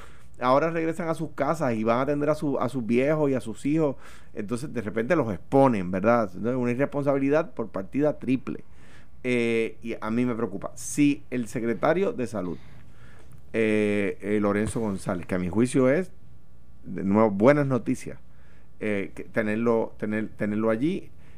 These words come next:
eh, me dijera que, que él considera, eh, eh, volver a restringir algunas áreas, yo lo apoyaría.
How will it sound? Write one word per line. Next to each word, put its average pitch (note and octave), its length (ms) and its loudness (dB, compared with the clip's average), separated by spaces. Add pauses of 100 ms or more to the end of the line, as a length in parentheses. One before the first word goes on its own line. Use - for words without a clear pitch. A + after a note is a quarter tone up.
(240)
eh, G2 600 2 (680)
me G2 640 2 (160)
dijera G#2 800 4
que, F#2+ 380 2 (100)
que G#2+ 440 4
él - 180 -4
considera, A2+ 680 -4 (840)
eh, F#2+ 380 2 (140)
eh, F2+ 240 -10 (400)
volver A2 440 6
a D3 60 10
restringir C#3 540 0
algunas C#3 340 0
áreas, G3+ 360 2 (240)
yo C3+ 200 2
lo C3 120 0
apoyaría. F2 640 -4